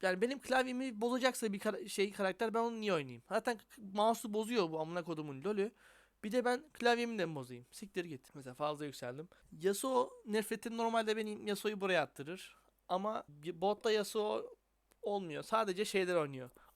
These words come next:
"Aga gelsene aga, Malphite Yasuo yapak. Sen R'ye atarsın ben de atarım. Hepsini keseriz aga." diyenler var. Evet. İsim vermek istemiyorum ama Kaan'la Özkan diye arkadaşlarım var. Tam olarak onlar böyle yapıyor. "Aga, aga gel Yasuo Malphite yapak." diyor.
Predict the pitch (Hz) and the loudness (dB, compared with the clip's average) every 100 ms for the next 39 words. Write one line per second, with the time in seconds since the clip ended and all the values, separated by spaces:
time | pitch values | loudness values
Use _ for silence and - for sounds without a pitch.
0 | - 156 190 165 - - - 160 156 185 | 6 10 12 12 12 -2 6 8 10 12
1 | 160 147 147 160 160 170 - 160 - 165 | 12 12 12 12 12 12 12 10 12 12
2 | 147 127 - - 165 165 175 170 165 156 | 12 8 4 8 10 12 12 12 12 12
3 | 170 165 160 151 - 151 160 156 160 151 | 10 10 10 10 8 0 2 0 -4 0
4 | 147 151 139 139 135 127 - - - - | 2 4 4 4 4 2 0 -20 -20 -20
5 | - - 160 170 165 160 147 139 - - | -18 -2 2 4 4 2 2 0 -2 -14
6 | _ _ _ - 160 139 131 - - _ | _ _ _ -4 0 0 0 -8 -14 _
7 | - - 175 170 165 170 - 170 180 151 | -8 -6 4 4 6 2 0 0 0 2
8 | 165 170 165 151 151 165 156 156 151 160 | 6 6 6 0 2 -2 2 2 2 0
9 | 151 156 160 139 147 180 - 175 165 147 | 0 -2 -2 -4 -4 -8 -4 0 2 2
10 | 147 143 143 139 135 131 123 123 135 - | 0 0 0 0 0 0 -2 -4 -10 -12
11 | _ - - - - 160 180 160 - 156 | _ -20 -20 0 4 10 10 10 10 10
12 | 160 165 170 170 - - - - - 160 | 12 12 10 10 0 -16 -18 -16 8 12
13 | 156 170 165 160 143 139 131 131 - 135 | 12 12 12 12 10 10 6 4 0 -4
14 | 170 | -4